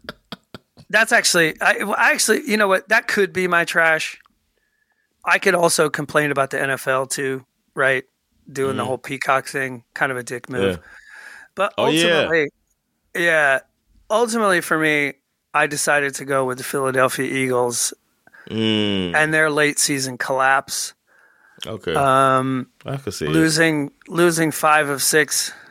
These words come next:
Speaker 2: Yeah.
Speaker 1: Um, uh, only to be capped off by this wild card loss to the Baker Mayfield-led Tampa Bay Buccaneers. I mean,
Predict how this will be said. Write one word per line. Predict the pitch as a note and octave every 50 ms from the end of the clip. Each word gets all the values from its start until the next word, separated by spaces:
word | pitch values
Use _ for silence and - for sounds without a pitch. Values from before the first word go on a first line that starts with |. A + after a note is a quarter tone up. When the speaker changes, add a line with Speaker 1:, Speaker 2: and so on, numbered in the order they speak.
| - _ _ _ _ _ _ _ _ _ _ _ _ _ _ _ _ -
Speaker 2:
Yeah. | - - F#2 G2 F#2+ F#2+ C3+ C3 B2+ B2+ B2+
Speaker 1:
Um, | B2 B2+ C3+ C3 - _ _ _ _ _ _ _ _ _ _ _ _ _ - -
uh, | D3+ C#3+ -
only | D#3+ D3+ D3+ D3+ D3+ D3+
to | C#3+ C#3
be | C#3 C3
capped | - D#3 D3 C#3 - -
off | D3 C#3 C3 -
by | - C#3+ C3+
this | C3+ B2 C3
wild | C3 B2+ B2+ B2+ C3+ -
card | - C#3 C#3+ C#3 C3+
loss | C3+ C3+ C3+ C3 B2+ - - - - - -
to | D#3+ C3+
the | B2 A#2 A#2+ _ _ _ _ _ _ _ _ _ -
Baker | C#3+ B2 C3 C3 - C#3+ C#3+ C#3 C3+
Mayfield-led | B2+ A#2+ A2+ B2 C3+ C3+ - - D#3+ D#3 D#3+ D#3+ D#3+ D#3 D#3 _ - D3+ D3 D3+ D#3+ D#3+ D3+ -
Tampa | - E3 D#3+ D#3+ D#3+ D#3+
Bay | E3 E3 D#3+
Buccaneers. | D#3+ E3+ E3+ D#3+ - - _ - E3+ E3+ E3+ E3+ F3 E3 - - - - _ _ _ _ _ _ _ _ _ _ _ _ _ _ _ _ _ _ _ -
I | D3
mean, | D3 D3+ D3+ C#3+ C3+ C3+